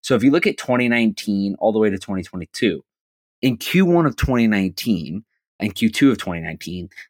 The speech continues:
they had about one and a half to two million subscribers, depending on what period of time you looked at it. Now, fast forward all the way to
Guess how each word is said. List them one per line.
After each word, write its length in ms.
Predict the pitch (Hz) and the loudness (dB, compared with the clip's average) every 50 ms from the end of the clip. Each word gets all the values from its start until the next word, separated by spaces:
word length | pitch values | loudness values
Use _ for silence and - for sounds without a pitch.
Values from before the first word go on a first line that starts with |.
| _ - | _ -4
they 80 | 110 | 0
had 140 | 113 135 131 | 2 2 2
about 300 | 127 123 123 113 101 90 | 2 4 2 2 2 0
one 180 | 92 107 117 123 | 0 0 2 2
and 120 | 123 117 | 2 2
a 40 | 110 | 0
half 320 | - 110 104 104 101 95 - | 0 0 -2 -2 -2 -4 -8
to 100 | - - | -16 -10
two 240 | - - - 127 120 | -6 -6 -4 -2 0
million 420 | 113 104 104 101 98 98 95 90 | 0 2 2 2 2 0 -2 -4
subscribers, 560 | - - - - - 101 90 85 85 - 90 - | -6 -8 -10 -6 -2 0 2 2 0 -2 -6 -10
depending 320 | - - 85 95 95 92 | -10 -10 -8 -6 -6 -4
on 100 | 90 85 | -6 -4
what 160 | 82 87 78 | -6 -8 -8
period 220 | - - 95 85 80 | -6 -6 -6 -6 -6
of 80 | - | -8
time 220 | _ - 90 87 85 | _ -6 -6 -4 -6
you 140 | 82 80 80 | -8 -8 -8
looked 220 | 87 - _ - | -10 -12 _ -12
at 160 | 78 - - | -12 -12 -10
it. 120 | - - - _ _ _ _ - - - - _ _ _ - | -16 -18 -20 _ _ _ _ -20 -20 -20 -20 _ _ _ -2
Now, 500 | 104 120 131 143 139 110 92 98 98 - _ _ | 0 0 2 2 0 0 -2 -2 -4 -6 _ _
fast 240 | 113 110 101 - | 0 0 0 -2
forward 180 | - 120 110 107 | 0 2 2 4
all 100 | 104 101 | 4 2
the 60 | 95 | 2
way 100 | 95 101 | -2 -2
to 100 | 90 92 | -4 -4